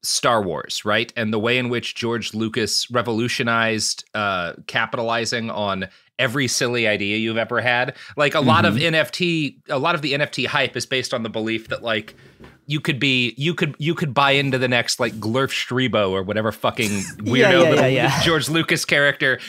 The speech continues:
Speaker 1: and it could get a
Speaker 2: Yeah.
Speaker 1: movie, you know, 'cause <laughs>
Speaker 2: Yeah.
Speaker 1: this is all infinitely capitalizable.
Speaker 2: Yeah, the, the kind of Buck Shittos of the world.
Speaker 1: Yeah.
Speaker 3: Yeah.
Speaker 2: <laughs> And
Speaker 3: Yeah.
Speaker 2: you're actually right as well, because I don't know if you remember when episode one, Star Wars episode one came out,
Speaker 1: Mm-hmm.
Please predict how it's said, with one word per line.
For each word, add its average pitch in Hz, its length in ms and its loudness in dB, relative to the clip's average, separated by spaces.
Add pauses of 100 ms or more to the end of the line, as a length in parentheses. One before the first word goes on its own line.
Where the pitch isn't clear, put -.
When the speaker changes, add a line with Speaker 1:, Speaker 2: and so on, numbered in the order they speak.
Speaker 1:
and 165 120 0
it 175 120 -2
could 175 140 0
get 196 160 6
a - 20 6
Speaker 2:
Yeah. 175 60 4
Speaker 1:
movie, 151 340 4
you 123 180 4
know, 131 200 4
'cause 135 280 -4 (160)
<laughs> - 140 -20
Speaker 2:
Yeah. 160 220 4
Speaker 1:
this 82 100 0
is 127 60 -2
all 143 180 -2
infinitely 127 560 -6
capitalizable. 92 880 -8 (640)
Speaker 2:
Yeah, 151 220 0
the, 151 240 0
the 165 140 0
kind 185 200 2
of 123 180 0
Buck 160 220 2
Shittos 131 600 2
of 113 120 0
the 113 80 0
world. 98 640 2
Speaker 1:
Yeah. 131 360 2
Speaker 3:
Yeah. 127 380 2
Speaker 2:
<laughs> - 40 -20 (140)
And 190 200 4
Speaker 3:
Yeah. - 320 2
Speaker 2:
you're 214 220 4
actually 220 320 0
right 185 260 2
as 127 160 0
well, 170 200 4
because 120 200 -2
I 190 60 0
don't 226 200 0
know 262 80 -2
if 240 140 0
you 180 80 2
remember 156 260 2
when 131 200 2
episode 123 460 0
one, 107 540 0
Star 107 220 0
Wars 107 160 2
episode 101 320 -2
one 107 220 2
came 104 260 0
out, 98 220 0
Speaker 1:
Mm-hmm. 135 160 -8